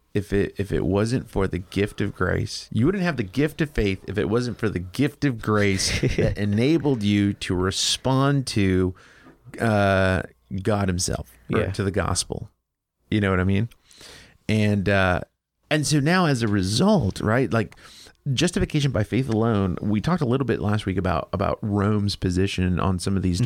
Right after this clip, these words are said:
Speaker 1: doctrines. This is one of, if not the core doctrine that really does separate,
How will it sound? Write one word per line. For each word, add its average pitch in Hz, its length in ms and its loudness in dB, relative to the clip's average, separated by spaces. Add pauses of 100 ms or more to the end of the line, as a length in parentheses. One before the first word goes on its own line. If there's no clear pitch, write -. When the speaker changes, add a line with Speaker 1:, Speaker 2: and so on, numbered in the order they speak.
Speaker 1:
doctrines. 95 400 0 (380)
This 156 320 0
is 117 120 0
one 110 440 2
of, 98 260 0
if 98 140 -2
not 104 180 -2
the - 80 -10
core 123 400 -2
doctrine 101 640 -2
that - 320 -4
really 92 580 0
does 92 360 0
separate, 95 800 0